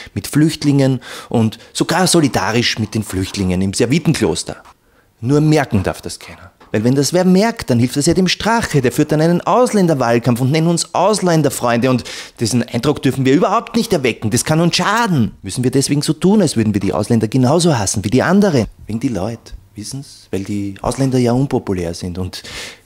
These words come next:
die frechen Ausländer aus dem Servitenkloster, die sind besonders unpopulär.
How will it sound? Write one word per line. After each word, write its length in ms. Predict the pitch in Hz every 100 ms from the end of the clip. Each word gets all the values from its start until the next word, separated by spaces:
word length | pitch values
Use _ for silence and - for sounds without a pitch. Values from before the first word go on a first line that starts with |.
| _
die 240 | 104 95 92
frechen 400 | - 101 131 175
Ausländer 500 | 123 95 101 90 85
aus 120 | 82 90
dem 100 | 92
Servitenkloster, 680 | 95 117 151 131 131 147
die 120 | 143
sind 260 | 151 156 147
besonders 640 | 165 - 143 147 101 - - _
unpopulär. 560 | 101 87 87 82 67